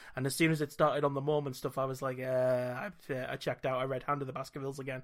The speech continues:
But when I went back and read it, it's like, do you think he's meant to be there? Like, does, does anyone from the hospital administration know that Sherlock Holmes is there? Or has he just, like, "I need to use a chemistry, I,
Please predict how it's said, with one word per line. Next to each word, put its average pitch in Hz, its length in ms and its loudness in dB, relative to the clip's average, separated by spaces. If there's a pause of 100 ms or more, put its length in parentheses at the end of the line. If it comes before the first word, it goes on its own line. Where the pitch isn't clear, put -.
(120)
But 160 220 4
when 185 100 8
I 185 60 8
went 175 180 4
back 160 220 4
and 160 80 -4
read 170 140 4
it, 131 60 2
it's 147 140 -4
like, 143 280 2
do - 80 -4
you - 40 -4
think 392 160 0
he's 392 160 -2
meant 339 220 -4
to 262 80 -8
be 143 180 -6
there? 185 260 -14 (200)
Like, 185 240 0
does, 208 240 -4
does 214 260 -4
anyone 233 420 0
from 202 160 -6
the 190 80 2
hospital 180 480 -2
administration 180 680 -4
know 131 160 -4
that 131 160 -8
Sherlock 127 360 -6
Holmes 156 260 2
is 156 120 -4
there? 123 240 -2 (380)
Or 147 360 2
has 156 180 0
he 170 80 0
just, - 420 2
like, 151 240 4 (240)
"I 151 140 2
need 156 260 -2
to 165 100 -8
use 151 180 -4
a 143 40 -8
chemistry, 147 560 -4
I, 160 80 -4